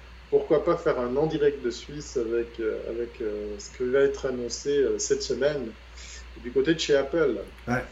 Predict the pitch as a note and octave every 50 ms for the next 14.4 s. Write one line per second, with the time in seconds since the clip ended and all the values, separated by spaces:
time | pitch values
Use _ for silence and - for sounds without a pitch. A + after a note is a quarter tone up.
0 | - - - B2+ - C#3 B2+ F#2+ F#2+ F#2+ F#2+ F#2 F#2 F#2 F#2 F#2 F2+ F2+ G2+ F#2
1 | G2+ F#2 G2 G#2+ F#2+ G2+ F2+ F#2 F2+ F2+ G2 F#2 F#2 F#2 F2 - - C#3 B2+ -
2 | - F#2+ F2+ - - - - - - - - A#2 A2 G#2 G2+ F#2+ F#2 F#2+ F#2+ -
3 | - - - - - - - - G#2 F2 G2 G#2+ A2 A#2 A#2 G#2+ - - - G2
4 | F#2 F2+ F#2 F#2+ G#2 G#2+ G#2 F2+ E2 D#2+ D#2 D2+ D2+ D2 C#2 C2+ A#1+ - - -
5 | - - - - - - - F#2 F#2 G#2+ G#2 G#2 G#2+ A2 G#2+ G2+ A#2 A#2 - B2
6 | A#2 - A2 F#2+ F2+ G2 - - A#2 A#2 D3 D3+ - - G2+ G2 F#2 F2 E2 F2+
7 | E2+ E2+ E2+ E2+ E2+ - G#2 F#2+ - A2+ G2 F#2+ G2 G2+ A2+ C#3 C#3+ - - -
8 | - - - - - - - - A#2+ G#2 F2+ - - B2 A2+ - - - - -
9 | - - - - - - - - - - - C#3+ A#2 A#2+ - - A2 G#2+ - C#3
10 | C#3+ A#2+ A2+ A2+ A2+ - B2 A2+ A2+ A2+ B2+ C3+ - - A#2 G#2 G#2 G#2 G2+ G#2
11 | A2+ A#2 A#2 A2 G2+ F#2+ F#2 F#2 F2+ F2 F2 - - - - - - - - -
12 | A#2 A2+ A2+ G#2+ - C3 A#2+ A2 A#2 A#2 A#2 B2+ B2+ C3+ B2+ A#2 A#2 A#2 A2+ G#2+
13 | G#2 G2+ G2+ G#2+ A#2 A#2+ A#2+ A#2 G#2+ G2 G2 G2 F#2+ G#2 G2+ G2+ G2+ G2 G2+ G#2
14 | A#2 B2+ C#3 C#3+ C3 G#2+ F#2+ G2